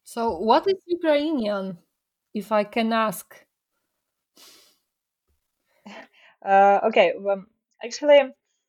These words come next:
Speaker 2: when we are talking, uh, about the criteria, uh, of course, we not only see, uh, what is Ukrainian that, like, was born on the territories, uh, of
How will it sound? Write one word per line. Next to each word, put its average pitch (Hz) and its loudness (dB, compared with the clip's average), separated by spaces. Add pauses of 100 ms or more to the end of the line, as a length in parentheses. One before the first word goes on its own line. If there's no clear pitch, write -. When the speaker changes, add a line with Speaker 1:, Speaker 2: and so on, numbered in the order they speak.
(320)
Speaker 2:
when 214 -2
we 233 2
are 220 4
talking, 233 -2
uh, 202 2 (100)
about 208 2
the 208 -10
criteria, 208 0 (600)
uh, 190 4
of 208 -2
course, 226 2
we 208 0
not 247 -2
only 214 -4
see, 214 -2
uh, 190 0
what 202 -2
is 208 -8
Ukrainian 208 -6
that, 190 -2
like, 180 -6
was 185 -4
born 190 0
on 185 -8
the 185 -8
territories, 180 -6
uh, 170 -2
of 180 -6